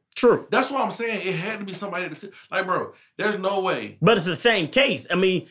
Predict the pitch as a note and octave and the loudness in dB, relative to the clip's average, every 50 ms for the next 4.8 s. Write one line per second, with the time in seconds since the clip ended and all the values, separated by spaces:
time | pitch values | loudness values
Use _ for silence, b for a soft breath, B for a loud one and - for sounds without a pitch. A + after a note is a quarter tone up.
0 | b b - F3+ C4 C4 A3+ G#3 G3 F3 A#3+ B3+ B3 F#3+ G3 F#3 F#3 F#3 - G#3 | b b 2 4 6 6 6 4 4 4 4 2 4 2 0 0 0 -2 0 2
1 | G3+ F3 F3+ A#3+ A#3 - G#3 G3+ F#3+ D#3+ F#3+ G3+ G3+ - G#3+ E3+ E3 - G3+ A3+ | 2 4 4 2 4 6 6 6 6 6 4 0 0 2 2 2 2 4 4 4
2 | A3+ A3 E3+ D#3+ D#3+ D#3 - C#3+ B2+ D#3 F3+ - E3+ C#3 - - - A#3 A#3 - | 4 4 2 0 0 0 0 -2 0 0 0 2 0 -2 -2 -2 0 2 2 2
3 | - - b b b b b - C3 C3 A3 A#3+ E3 C#3+ C3 C3+ C3 A#2 F#3+ C4 | 0 -2 b b b b b 2 2 6 6 6 6 6 4 2 4 6 4 6
4 | D#4+ - - D#3+ C3+ A#2 A2 A2+ C#3 F3 - - A2 G#2+ G#2+ | 6 4 2 0 0 0 -2 -6 -10 -12 -14 -18 -20 -20 -20